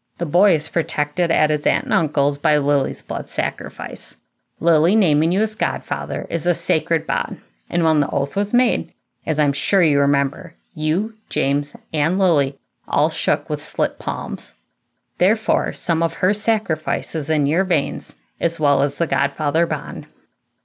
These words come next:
I'm quite certain wherever you call home, and therefore wherever Harry calls home,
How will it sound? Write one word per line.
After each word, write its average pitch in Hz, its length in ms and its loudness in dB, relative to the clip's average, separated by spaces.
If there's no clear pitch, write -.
I'm 170 160 -2
quite 214 320 0
certain 147 580 -2
wherever 156 320 2
you 202 160 2
call 143 280 -2
home, 143 340 -6
and 165 180 2
therefore 147 400 0
wherever 147 360 2
Harry 240 480 2
calls - 340 -4
home, - 280 -6